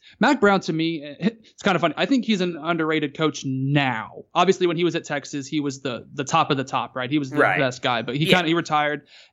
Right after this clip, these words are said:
Speaker 1: And a lot of people, when he went to North Carolina, they're kinda like, "Well, wh-, why would, you know, Nor-, it's North Carolina." The fact that he's able to do what he's done, um, with that program and the short time that he's been there, I think is definitely speaking volumes for his true ability. So he's not so much an underrated coach, but you get my aspect on that.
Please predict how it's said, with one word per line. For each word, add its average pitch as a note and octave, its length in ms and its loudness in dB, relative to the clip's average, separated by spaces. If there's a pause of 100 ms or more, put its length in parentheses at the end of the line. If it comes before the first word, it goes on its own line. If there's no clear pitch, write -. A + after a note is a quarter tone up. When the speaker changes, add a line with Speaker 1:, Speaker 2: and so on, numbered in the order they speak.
(100)
Speaker 1:
And F3 120 0
a D#3+ 40 0
lot E3+ 180 2
of F#3 60 2
people, F3 180 0
when D#3 100 0
he E3 120 0
went E3 140 -2
to E3 40 -8
North D3+ 200 -4
Carolina, D3+ 460 -2
they're D3+ 120 -6
kinda E3+ 160 -6
like, C3+ 160 -8
"Well, A#2+ 100 -8
wh-, - 240 -12
why C#3+ 220 0
would, E3 200 2
you D#3 260 0
know, C3 160 -2
Nor-, D3+ 180 -2
it's C#3+ 100 -10
North E3 200 2
Carolina." C#3 600 0 (420)
The F3 80 4
fact F#3+ 220 0
that G#3 100 -4
he's F3 200 -2
able D3+ 240 0
to C#3+ 160 -6
do D3 240 2
what C#3+ 120 2
he's C3+ 240 -6
done, C3 480 0
um, C3+ 260 0
with C#3 120 2
that C#3 220 0
program C#3+ 560 2
and B2+ 60 0
the B2+ 60 -2
short C3 220 -4
time C#3 160 0
that C3 100 -2
he's C3 120 -4
been C3+ 160 -2
there, C3+ 100 2
I C#3 80 2
think D3+ 300 0
is C#3 140 2
definitely C3+ 360 -4
speaking C3+ 320 -2
volumes C3 340 0
for C#3 120 -2
his C3 180 -4
true C#3+ 160 0
ability. B2 360 -2
So D#3 120 4
he's E3 100 8
not A3+ 120 6
so A3+ 80 6
much G3 100 6
an F#3 60 0
underrated D#3+ 360 0
coach, D3+ 320 -2
but B2+ 240 -6
you D#3+ 60 0
get D3 140 2
my C3+ 100 0
aspect B2 420 -6
on B2 140 -2
that. B2+ 320 -2